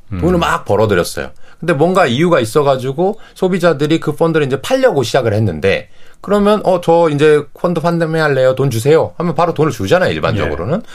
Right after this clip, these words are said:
Speaker 2: 근데 거기는 돈을 못 준 거예요. 왜 못
Speaker 1: 음.
Speaker 2: 줬냐 하면 펀드를 만들 때는 돈을 많이 받기 위해서 개방형으로 만들어 놓은 거예요.
Speaker 1: 음.
Speaker 2: 누구나 가입할 수 있도록.
Speaker 1: 그렇죠. 예.
Speaker 2: 근데
Speaker 1: 예.
Speaker 2: 투자해 놓은 거는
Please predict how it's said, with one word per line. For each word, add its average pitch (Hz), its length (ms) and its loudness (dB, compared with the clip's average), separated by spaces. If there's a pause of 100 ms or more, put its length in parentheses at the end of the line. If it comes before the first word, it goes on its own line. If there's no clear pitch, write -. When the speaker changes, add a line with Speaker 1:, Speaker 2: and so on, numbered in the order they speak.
(220)
Speaker 2:
근데 185 160 0
거기는 151 360 2
돈을 127 220 2
못 120 180 0
준 180 180 0
거예요. 65 260 -4 (420)
왜 170 160 4
못 190 140 0
Speaker 1:
음. - 60 -6
Speaker 2:
줬냐 113 360 0
하면 101 380 -2 (400)
펀드를 214 600 2
만들 110 520 0
때는 85 420 -2 (220)
돈을 160 240 2
많이 110 300 0
받기 85 320 -6
위해서 78 340 -8
개방형으로 170 640 0
만들어 71 260 -6
놓은 65 100 -12
거예요. 62 160 -20 (320)
Speaker 1:
음. 101 60 -6
Speaker 2:
누구나 175 360 0
가입할 107 400 -2
수 104 140 -8
있도록. - 360 -6
Speaker 1:
그렇죠. 90 240 -10
예. 80 300 -8
Speaker 2:
근데 170 320 0
Speaker 1:
예. 78 100 0 (800)
Speaker 2:
투자해 254 460 0
놓은 160 160 2
거는 90 400 -2